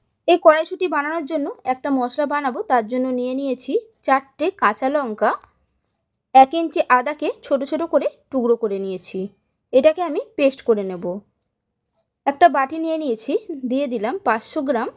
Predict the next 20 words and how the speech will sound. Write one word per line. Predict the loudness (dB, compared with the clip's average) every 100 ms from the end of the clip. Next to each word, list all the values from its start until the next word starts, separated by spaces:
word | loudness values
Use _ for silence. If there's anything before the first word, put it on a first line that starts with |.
| -2
ময়দা, | -2 -2 -6 -8 -8 _ _ _ _ _ _ _ -4
দিয়ে | -2 0
দিলাম | -2 -4 -2
হাফ | 0 0 2
চামচ | -2 -2 -4 -2
নুন, | -2 -2 -6 -12 _ _ _ _ _ _ _ _ _ _ _ _ _ _ 2
এক | 2 2
চামচ | 0 0 -2 -8 -18 _ -14
সুজি, | -4 -4 -2 -4 -4 -10 _
সুজিটা | -6 -4 -4 -4
দিলে | -4 -8 -4
মচমচে | -2 -2 -4 -4 -2
হবে, | -2 -2 -4 _ _ -6
দিয়ে | 6 6
দিলাম | 6 0 -4
হাফ | 2 2 2
চামচ | -4 -4 -4
চিনি | -4 -2 -2 -2
আর | -2 0
এক | -2